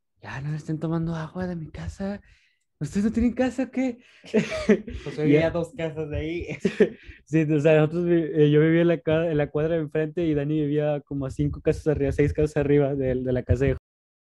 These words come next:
Speaker 1: Sí, el vato sí se molestaba de que, "Ya, dejen de estar tomando agua de mi casa". Sí, o a veces decía, "No, es que ya no hay". Ya, pero es
Speaker 2: Ya
Speaker 1: que es
Speaker 2: no
Speaker 1: la,
Speaker 2: hay.
Speaker 1: <laughs> es que la, es la que, es la llave de afuera.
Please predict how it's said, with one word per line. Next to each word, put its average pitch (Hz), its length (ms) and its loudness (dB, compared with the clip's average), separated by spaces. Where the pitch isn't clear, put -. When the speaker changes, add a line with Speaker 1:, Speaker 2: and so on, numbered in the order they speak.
Speaker 1:
Sí, 117 200 0
el 135 140 2
vato 127 300 0
sí 127 80 -12
se 151 120 -6
molestaba 139 580 -2
de 135 120 -2
que, 127 160 -2
"Ya, 117 100 -4
dejen 175 280 2
de 180 60 4
estar 175 220 0
tomando 180 480 -2
agua 170 240 0
de 165 140 -2
mi 151 120 -4
casa". 160 400 -2
Sí, 131 300 2
o 156 120 2
a 147 40 4
veces 151 160 0
decía, 160 340 0
"No, 143 200 -2
es 180 80 -12
que - 120 -14
ya 175 100 -4
no 175 160 -8
hay". 180 200 -10
Ya, 147 160 -6
pero 131 280 -4
es 127 160 -6
Speaker 2:
Ya 139 100 -6
Speaker 1:
que - 40 -2
es 160 40 -6
Speaker 2:
no 165 60 0
Speaker 1:
la, 170 100 2
Speaker 2:
hay. 165 240 -6
Speaker 1:
<laughs> - 0 -
es 165 340 2
que 170 100 -4
la, 170 120 -2
es 156 140 -4
la 156 160 2
que, 165 200 2
es 147 120 0
la 151 180 6
llave 196 180 8
de 202 80 6
afuera. 185 460 2